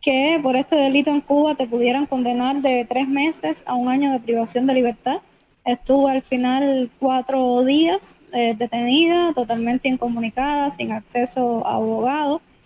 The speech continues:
Y yo creo que si al final me, me soltaron, bueno, eh, me soltaron con una reclusión domiciliar. Pero bueno,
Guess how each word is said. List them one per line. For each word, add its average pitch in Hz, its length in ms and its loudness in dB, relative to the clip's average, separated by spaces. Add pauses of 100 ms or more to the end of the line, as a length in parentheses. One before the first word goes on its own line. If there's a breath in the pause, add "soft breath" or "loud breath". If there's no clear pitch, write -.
Y 277 120 4
yo 269 80 2
creo 311 180 2
que 311 100 0
si 302 100 0
al 262 80 0
final 262 400 0
me, 262 360 0
me 247 160 -2
soltaron, 285 840 -2
bueno, 233 280 -2 (680)
eh, 240 340 0
me 247 140 0
soltaron 269 420 -2
con 277 220 0
una 285 260 2
reclusión 262 480 -2
domiciliar. 262 560 -4 (140)
Pero 233 180 0
bueno, 247 360 0